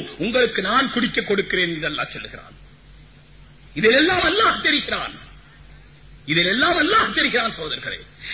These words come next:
காகத்தை பாருங்கள், கழுகை பாருங்கள், ஆ, மீனை பாருங்கள், கோழியை பாருங்கள், சேவலை பா-, "வயின் மின் ஷைஇன் இல்லா யுஸப்பிஹு பிஹம்திஹி." சகோதரர்களே, உலகத்தில் அத்தனை வஸ்துவும்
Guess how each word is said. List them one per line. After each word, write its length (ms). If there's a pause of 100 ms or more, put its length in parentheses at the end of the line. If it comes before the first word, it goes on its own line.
(180)
காகத்தை 500
பாருங்கள், 460 (420)
கழுகை 480
பாருங்கள், 460 (360)
ஆ, 440
மீனை 360
பாருங்கள், 600 (200)
கோழியை 400
பாருங்கள், 540 (240)
சேவலை 400
பா-, 160 (240)
"வயின் 420
மின் 400
ஷைஇன் 400
இல்லா 280
யுஸப்பிஹு 600
பிஹம்திஹி." 460 (320)
சகோதரர்களே, 560 (140)
உலகத்தில் 500
அத்தனை 480
வஸ்துவும் 520